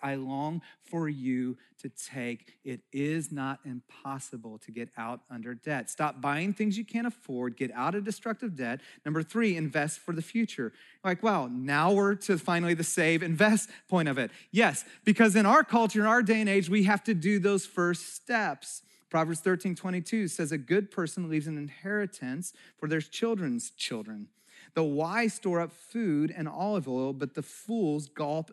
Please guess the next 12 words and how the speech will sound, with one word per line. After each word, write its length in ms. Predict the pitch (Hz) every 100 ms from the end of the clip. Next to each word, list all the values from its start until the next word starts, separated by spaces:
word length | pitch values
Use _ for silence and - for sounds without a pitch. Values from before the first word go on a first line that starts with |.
| -
theirs 580 | 139 143 139 143 143 -
down." 800 | 139 143 151 151 127 107 101 - _ _ -
That 80 | 156
we 120 | 147
begin 440 | 151 131 185 214
to 140 | - 156
save 800 | - - 180 190 214 233 240 247
and 140 | 180 175
invest 640 | 170 139 151 151 151 - - _
for 220 | 151 139
the 100 | 139
future. 640 | 135 - 185 - - 107